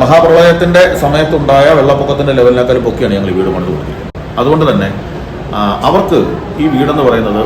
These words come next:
ഒരു അനുഗ്രഹമായിരിക്കും, ഒരു ആശ്വാസമായിരിക്കും. എക്കാലവും അവർക്ക്, ആ, ആ, യാതൊരു തരത്തിലുമുള്ള,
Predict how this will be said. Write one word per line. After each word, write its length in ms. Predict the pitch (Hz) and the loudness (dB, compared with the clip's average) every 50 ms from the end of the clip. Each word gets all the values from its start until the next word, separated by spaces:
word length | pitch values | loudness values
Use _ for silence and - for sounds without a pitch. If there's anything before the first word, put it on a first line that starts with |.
| - | -2
ഒരു 100 | - - 110 113 110 | -2 -2 -2 -2 -2
അനുഗ്രഹമായിരിക്കും, 800 | 113 131 139 147 165 160 165 151 131 117 110 104 104 95 - 107 113 113 120 | 0 0 2 2 2 4 4 4 2 2 0 0 -2 -4 -4 -4 -4 -4 -4
ഒരു 80 | 117 113 - 104 107 | -4 -2 -2 -2 -2
ആശ്വാസമായിരിക്കും. 760 | 120 123 - 156 139 131 113 110 98 95 90 85 82 - 92 95 - - - - - - - - - 127 | 0 0 0 0 0 0 0 -2 -2 -2 -4 -4 -4 -4 -6 -6 -8 -8 -10 -12 -12 -12 -12 -6 -4 -4
എക്കാലവും 560 | 123 - - - 175 160 143 139 120 104 - - - - - 113 | -4 -2 0 2 2 4 4 4 2 2 0 -4 -6 -6 -4 -2
അവർക്ക്, 280 | 113 113 101 120 120 113 - - - - - - 104 | -2 -2 -2 -2 -2 -2 -4 -4 -8 -10 -8 -6 -4
ആ, 40 | 98 95 95 95 95 98 | -2 -2 -2 -2 -4 -4
ആ, 40 | 95 95 92 92 - - - - - - - - - - - 98 101 113 | -4 -4 -6 -6 -8 -10 -10 -12 -10 -10 -10 -10 -10 -10 -8 -4 0 0
യാതൊരു 320 | 120 131 160 175 180 170 147 | 2 2 2 2 2 2 2
തരത്തിലുമുള്ള, 500 | 135 127 123 - 127 123 120 113 110 110 | 0 0 0 0 -2 -2 -2 0 0 0